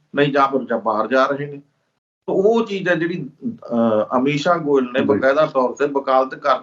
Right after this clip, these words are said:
Speaker 1: ਚੁੱਕੀ ਆ ਉਹ ਇਸ ਗੱਲ ਦੀ ਕਿ ਹਾਂ, ਜ਼ਰੂਰੀ ਹੈ, ਲਾਇਆ ਜਾਣਾ ਚਾਹੀਦਾ ਹੈ।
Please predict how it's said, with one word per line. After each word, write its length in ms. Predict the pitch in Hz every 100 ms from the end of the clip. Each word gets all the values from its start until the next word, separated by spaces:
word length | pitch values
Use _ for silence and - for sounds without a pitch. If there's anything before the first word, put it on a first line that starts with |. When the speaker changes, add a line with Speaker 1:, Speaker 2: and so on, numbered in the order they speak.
| -
Speaker 1:
ਚੁੱਕੀ 380 | 120 - 120
ਆ 80 | 107
ਉਹ 320 | 104 131 165 _ _ _ _ _ 135
ਇਸ 160 | 131
ਗੱਲ 240 | 127 127 120
ਦੀ 140 | 139
ਕਿ 140 | 143 160
ਹਾਂ, 440 | 120 123 156 165 - 117
ਜ਼ਰੂਰੀ 460 | 113 120 131 123
ਹੈ, 260 | 113 110 160
ਲਾਇਆ 300 | 147 120 123
ਜਾਣਾ 320 | 117 113 107 117 -
ਚਾਹੀਦਾ 320 | 143 175 131
ਹੈ। 180 | -